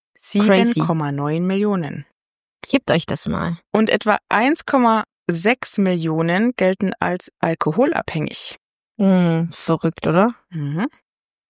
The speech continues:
Speaker 2: Und durchschnittlich trinkt jeder Deutsche ab fünfzehn Jahren circa zehn Komma sechs Liter reinen Alkohol pro Jahr. Damit ist es die Volksdroge Nummer eins.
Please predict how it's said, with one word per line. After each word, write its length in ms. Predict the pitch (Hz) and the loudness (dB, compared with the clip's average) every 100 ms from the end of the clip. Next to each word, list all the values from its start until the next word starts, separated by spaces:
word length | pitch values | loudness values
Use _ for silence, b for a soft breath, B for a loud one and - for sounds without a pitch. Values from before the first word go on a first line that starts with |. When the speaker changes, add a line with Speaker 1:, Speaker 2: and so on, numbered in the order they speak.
| - | -2
Speaker 2:
Und 120 | 190 | 2
durchschnittlich 560 | 302 311 262 262 254 | 2 2 2 0 0
trinkt 260 | - 190 175 | -2 -2 0
jeder 220 | 202 269 | 2 2
Deutsche 440 | 254 196 214 - - | 4 2 2 0 -2
ab 120 | - | 0
fünfzehn 520 | 226 240 - - 214 | 2 2 2 -2 -2
Jahren 280 | 175 175 185 | 0 0 -2
circa 500 | - 175 - 175 170 - _ _ _ _ - | -2 -4 -4 -6 -6 -10 _ _ _ _ -8
zehn 360 | - 247 262 | 0 2 4
Komma 240 | - 175 160 | 2 -2 -2
sechs 460 | - 202 - - - | -2 -2 -2 -8 -4
Liter 560 | 180 208 - 190 165 | 0 0 0 -4 -2
reinen 540 | 147 185 220 233 233 233 - | 0 2 4 4 4 2 0
Alkohol 840 | 165 165 - 175 - 143 143 147 - | 0 0 0 -2 -2 -2 0 -2 -4
pro 400 | - - 139 143 - | -8 -2 -2 -2 -6
Jahr. 260 | - 143 131 - _ _ _ - | -6 -6 -6 -12 _ _ _ -6
Damit 320 | 175 190 190 | 0 0 0
ist 140 | 185 | 0
es 180 | 185 - | -2 -4
die 220 | - 175 | -2 -2
Volksdroge 580 | 175 196 202 - 196 175 | 0 0 -2 -4 -4 -2
Nummer 200 | 160 160 | 0 0
eins. 520 | - 262 339 - - | 0 0 0 -4 -4